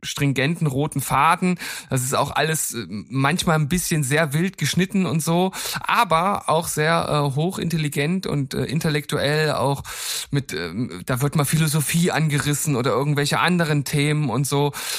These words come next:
Ähm, also ma-, man lernt auch so ein, so ein bisschen was und es ist halt super weird und das gibt es nur auf, äh, Italienisch und ich glaub, das ist auch gut so, weil das macht den Charme der Serie tatsächlich aus.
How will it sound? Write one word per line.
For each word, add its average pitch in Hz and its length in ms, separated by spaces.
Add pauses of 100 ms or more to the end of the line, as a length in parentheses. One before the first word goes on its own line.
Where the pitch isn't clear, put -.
(100)
Ähm, 135 220
also 131 180
ma-, 147 340
man 151 160
lernt 160 460
auch 151 160
so 156 140
ein, 147 160
so 131 80
ein 143 80
bisschen 147 400
was 185 260 (300)
und 170 180
es 156 140
ist 151 160
halt 151 120
super 160 360
weird 165 200
und 147 140
das 156 140
gibt 220 240
es 220 180
nur 233 500
auf, 185 440
äh, 160 200
Italienisch 165 760
und 135 260
ich - 180
glaub, 156 200
das 175 100
ist 180 160
auch 143 160
gut 240 180
so, - 120 (160)
weil 143 160
das 147 160
macht 165 220
den 156 120
Charme 180 320
der 165 140
Serie 170 300
tatsächlich 165 500
aus. 135 240